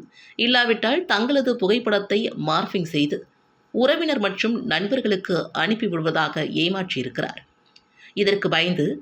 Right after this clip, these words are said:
அஸ்ரப்தீன் ரூபாய் பதினாறு ஆயிரத்தை மர்ம நபர்களுக்கு அனுப்பி ஏமாந்திருக்கிறார்.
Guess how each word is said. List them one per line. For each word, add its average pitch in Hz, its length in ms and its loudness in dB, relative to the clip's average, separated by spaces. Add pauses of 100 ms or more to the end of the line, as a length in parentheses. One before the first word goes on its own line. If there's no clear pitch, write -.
(240)
அஸ்ரப்தீன் 269 680 0
ரூபாய் 185 440 4
பதினாறு 233 500 0
ஆயிரத்தை 175 460 0 (240)
மர்ம 202 320 0
நபர்களுக்கு 175 560 0
அனுப்பி 175 400 -2
ஏமாந்திருக்கிறார். 139 720 -4